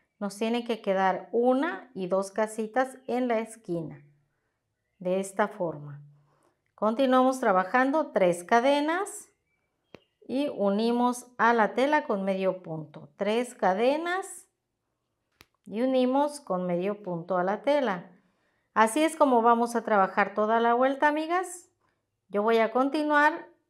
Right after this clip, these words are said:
y regreso para mostrarles el siguiente paso. Ok, amigas, aquí ya vamos a unir la primer vuelta. Tomamos lazada y unimos con un punto alto de esta forma.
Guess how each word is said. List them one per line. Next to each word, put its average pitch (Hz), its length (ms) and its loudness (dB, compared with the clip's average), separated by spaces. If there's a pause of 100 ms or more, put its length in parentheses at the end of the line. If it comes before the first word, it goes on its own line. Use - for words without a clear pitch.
y 294 120 0
regreso 247 720 2
para 233 180 4
mostrarles 233 680 -2
el 185 120 -2
siguiente 180 460 -6
paso. 151 420 -12 (2500)
Ok, 214 200 -2
amigas, 262 520 4
aquí 233 220 -4
ya 240 100 4
vamos 247 380 0
a 214 40 2
unir 226 220 0
la 247 160 0
primer 208 320 -2
vuelta. 277 500 -2 (140)
Tomamos 208 460 -4
lazada 262 680 2 (360)
y 269 180 -4
unimos 254 560 0
con 190 220 -4
un 196 180 -6
punto 233 400 -2
alto 220 680 -2 (1400)
de 180 180 -6
esta 180 240 -6
forma. 180 540 -4